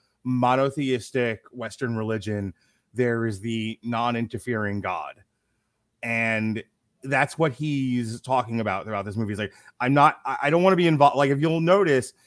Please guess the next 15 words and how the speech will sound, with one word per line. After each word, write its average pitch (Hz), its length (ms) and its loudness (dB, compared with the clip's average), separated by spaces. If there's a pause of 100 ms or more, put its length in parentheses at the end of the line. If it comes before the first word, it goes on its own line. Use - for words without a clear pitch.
(260)
he 170 80 2
only 214 180 2
gets 233 220 -2
involved 135 580 6
after 123 720 0 (220)
he 135 80 -2
bonds 117 400 2
with 104 160 -8
Trudy, 110 520 -4 (240)
and 139 180 0
really 208 260 4
only 151 260 0
to 127 80 2
save 110 340 -6
Trudy, 90 500 -8